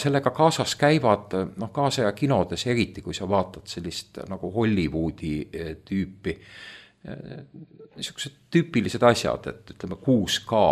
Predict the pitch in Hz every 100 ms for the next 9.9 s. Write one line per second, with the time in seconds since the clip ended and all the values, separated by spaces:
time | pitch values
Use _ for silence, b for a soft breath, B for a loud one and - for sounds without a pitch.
0 | 71 - 113 101 - - - 101 92 113
1 | 95 - - - - 110 110 92 82 82
2 | 85 87 90 82 82 107 123 135 98 76
3 | 85 73 71 101 82 67 65 67 - 78
4 | 73 69 76 73 92 80 69 - 120 113
5 | 107 80 87 - - - - B B B
6 | B - 85 82 123 113 78 - - 90
7 | 117 107 80 - - 117 135 123 101 -
8 | - 143 143 107 82 78 - 123 120 85
9 | 71 - 117 113 80 71 78 82